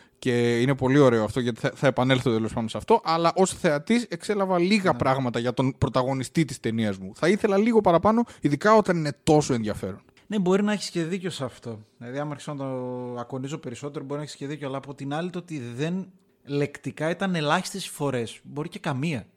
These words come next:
Speaker 2: που εκφραζόταν το τι τον προβληματίζει αυτόν τον άνθρωπο. Αλλά και μέσα από την απίστευτη ερμηνεία του Λακίθ Στάνφιλντ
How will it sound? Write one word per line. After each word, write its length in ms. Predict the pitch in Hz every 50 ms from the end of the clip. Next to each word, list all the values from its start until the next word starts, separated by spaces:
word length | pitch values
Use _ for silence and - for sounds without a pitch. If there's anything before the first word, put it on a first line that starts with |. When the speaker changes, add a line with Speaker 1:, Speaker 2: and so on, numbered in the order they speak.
| _ _ _ _ -
Speaker 2:
που 180 | 151 143 127 113
εκφραζόταν 720 | 135 127 - - 143 131 135 127 113 139 147 147 - 135
το 120 | 113 120 113
τι 100 | - 120
τον 120 | - 131
προβληματίζει 680 | 117 117 123 104 117 120 120 117 110 - 123 120 104 110
αυτόν 240 | 104 - - 113 104
τον 160 | 110 104 104
άνθρωπο. 480 | 101 98 - - - 87 - 92 90 _ _ _ _ _ _ _ _ -
Αλλά 520 | - 127 131 131 135 131 131 - _ _ _ _ _ _
και 180 | - - 175
μέσα 240 | 180 190 196 180 185
από 120 | 170 143 139
την 120 | - 127
απίστευτη 500 | 123 - - 123 - - 127 - - -
ερμηνεία 600 | 123 113 110 113 110 113 113 110 101 95 98 98 _
του 220 | - 135 123 120 117
Λακίθ 460 | 120 117 110 110 - 123 120 117 - - _ _
Στάνφιλντ 720 | - - - - 147 135 139 135 - - 123 120 117 104